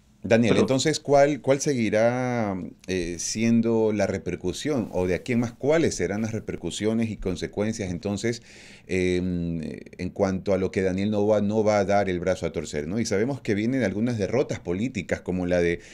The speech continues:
Speaker 1: la Asamblea con el caso Nene de Verónica Abad, también, eh, por otro lado, lo de, eh, la Corte que tumbó el estado de excepción, también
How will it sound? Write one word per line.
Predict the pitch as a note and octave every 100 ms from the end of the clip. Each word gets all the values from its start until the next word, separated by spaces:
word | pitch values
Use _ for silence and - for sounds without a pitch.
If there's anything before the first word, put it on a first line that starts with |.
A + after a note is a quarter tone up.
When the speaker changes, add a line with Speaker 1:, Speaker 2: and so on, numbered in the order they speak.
| - -
Speaker 1:
la | F#2
Asamblea | F2 F#2 F2 A#2 A#2+ G#2+ G2+
con | G2+ F#2+ G2+ G#2+
el | - F2 F2 E2
caso | F#2+ - F#2+
Nene | B2 A#2+ G2 G#2+
de | F2+
Verónica | F2 F#2+ F#2+ -
Abad, | F2 C3 B2+ - - -
también, | F#2+ F2 G2+ A2 A#2 -
eh, | F#2 F#2 F#2 F2+ F2 - -
por | G2
otro | G2 G2+
lado, | F#2+ G2 G#2+ A#2 G#2+ F#2
lo | F#2 F#2 F#2
de, | F#2 F#2 F2 - - -
eh, | -
la | F2+ F2
Corte | B2+ C3+ A#2 F#2+
que | F#2
tumbó | E2 F2+ G2
el | G2
estado | - G2+ G#2
de | G2+ F#2 F2+ E2+ G2
excepción, | F2 F2 - C#3+ C#3+ B2+ -
también | F#2 F#2 A2 A#2+